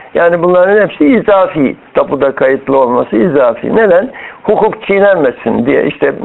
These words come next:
münakaşa, kavga sebebi olmasın diye orada yazılıyor. Ama orada o tapu onun olduğu ahirete kadar, kıyamete kadar hep o kişinin malı hükmünde değil.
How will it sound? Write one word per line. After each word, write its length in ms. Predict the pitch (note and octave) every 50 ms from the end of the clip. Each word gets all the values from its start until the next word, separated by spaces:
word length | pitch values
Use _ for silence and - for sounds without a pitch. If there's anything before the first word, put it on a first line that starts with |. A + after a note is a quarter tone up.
| D3 C#3+ - -
münakaşa, 640 | G#3+ A3+ G#3+ G3+ F#3 - - D3+ B2+ - - C#3 -
kavga 360 | - D#3 F3 E3 E3 E3 D#3 - -
sebebi 320 | B2+ A2+ A2+ C#3 E3+ A3+
olmasın 580 | G#3 G3+ F3 D3+ C3+ A#2+ A#2 - - - A#2+ B2
diye 120 | - A3+
orada 280 | G3 C3+ C3 - - G#3+
yazılıyor. 480 | G#3 F#3+ D#3 C#3+ C#3+ C3 A#2+ G#2 D2+ - - - - - - - - - -
Ama 160 | E3+ F3+ F3
orada 260 | E3 E3+ F3 E3+ E3
o 160 | E3+ E3+ E3 E3
tapu 280 | - D#3 - E3 E3+
onun 180 | D#3+ D#3+ E3 D#3+
olduğu 560 | D#3+ D#3+ D#3 D#3 D3 E3 E3 D#3 - - -
ahirete 540 | D3 D#3 D3+ C#3+ D3+ D#3 D#3 D3 E3 E3 D#3
kadar, 400 | - D3+ C#3+ C#3 C3 B2+ B2 -
kıyamete 540 | - C#3+ C#3+ D3 C#3+ D3 D3 C#3 C#3+ D3 C#3+
kadar 340 | - C#3 C3+ C3 C3+ B2+
hep 220 | D3 D3+ D3 - -
o 140 | C3 C#3 C#3
kişinin 520 | - - - - C#3 C#3+ D3 C3+ B2 - -
malı 340 | A2 C#3 C#3 C3+ C3 A#2 - - - - _ _ - - -
hükmünde 580 | C#3 C3 - - F#2 F#2+ - - F#3+ G3 D3
değil. 220 | C#3+ B2 - -